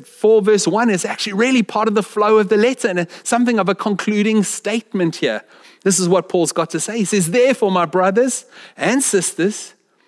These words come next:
you whom I love and long for, my joy and crown, stand firm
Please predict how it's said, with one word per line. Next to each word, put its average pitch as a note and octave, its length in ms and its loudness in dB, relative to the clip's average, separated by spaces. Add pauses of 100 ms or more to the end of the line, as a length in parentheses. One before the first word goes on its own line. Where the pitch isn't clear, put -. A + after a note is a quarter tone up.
(280)
you C4+ 400 4
whom B3 180 4
I G3+ 140 2
love B3+ 560 2
and A#3 140 0
long C#4 360 2
for, A3+ 200 0
my G3+ 180 0
joy C4 720 2 (360)
and G#3 280 2
crown, A#3 800 -2 (460)
stand G3+ 1040 -2
firm D#3+ 640 0